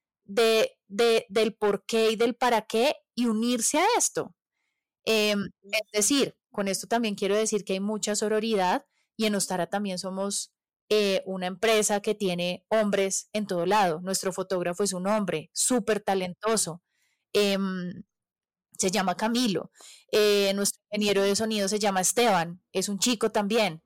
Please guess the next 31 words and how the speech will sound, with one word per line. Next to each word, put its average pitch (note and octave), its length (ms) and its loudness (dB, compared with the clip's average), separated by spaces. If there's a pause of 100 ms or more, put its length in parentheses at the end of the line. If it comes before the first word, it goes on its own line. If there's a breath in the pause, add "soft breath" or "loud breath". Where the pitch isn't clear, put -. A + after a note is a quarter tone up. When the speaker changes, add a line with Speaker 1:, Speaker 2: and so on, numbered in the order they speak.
Speaker 1:
y A3 100 -2
es G3+ 160 2
maravilloso G#3 720 0
porque, A#3+ 460 0 (680 loud breath)
curiosamente, A#3 1040 2
estos B3+ 260 0
chicos C4 320 0
que C#4+ 120 0
llegan G3 280 0
a G#3 60 0
Ostara F#3+ 380 2
son G3+ 300 -4 (300)
hombres A#3 440 2
muy A#3+ 240 0
conectados G#3 640 0
con G#3 160 -6
su A3+ 80 -2
energía G3+ 420 -2
femenina, F#3+ 720 -2 (520)
eh, G#3 520 2 (120)
y A#3 120 -2
que A3+ 120 -2
no G#3+ 100 0
le G3+ 80 0
van G#3 160 0
a G#3 80 -2
poner A#3 260 -2
un G3 140 -8
pero A3 220 0
a A3+ 120 4
esto A#3+ 440 0